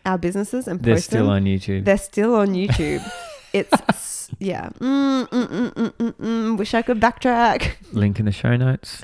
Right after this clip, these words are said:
Speaker 1: <laughs> No. <laughs> Anyway, so, like, we would do this and my siblings, they would upcycle furniture or harvest honey or whatever they were, they were doing at the time. So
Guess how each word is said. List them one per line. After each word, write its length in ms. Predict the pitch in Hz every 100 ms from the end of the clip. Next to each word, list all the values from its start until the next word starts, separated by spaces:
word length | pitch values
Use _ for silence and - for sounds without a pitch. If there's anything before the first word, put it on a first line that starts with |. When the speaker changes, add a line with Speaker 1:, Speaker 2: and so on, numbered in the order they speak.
| -
Speaker 1:
<laughs> 140 | 480 254
No. 180 | 294 320
<laughs> 1500 | 415 359 - 453 - 494 - - - 571 906 906 - 359
Anyway, 460 | - 254 190 165 165
so, 420 | - 269 240 233 247 - 294
like, 300 | 247 240 - 202
we 180 | 240
would 100 | 240 202
do 160 | 247
this 180 | 202 190
and 80 | 208
my 80 | 202
siblings, 500 | - 233 220 190 190
they 140 | 196
would 180 | 196 196 - -
upcycle 480 | - - 196 190 240
furniture 800 | - 311 285 262 - 226 202 196
or 460 | - 196 185 185 - - -
harvest 440 | - 196 208 254 -
honey 500 | 320 320 269 220 190
or 500 | 185 196 185 175 196 - - - - - -
whatever 800 | 214 208 254 277 262 226 170 175
they 140 | 196 202
were, 120 | 202 - - -
they 140 | 208
were 60 | 202
doing 240 | 202 190
at 60 | -
the 60 |
time. 300 | 196 170 -
So 340 | - 233 214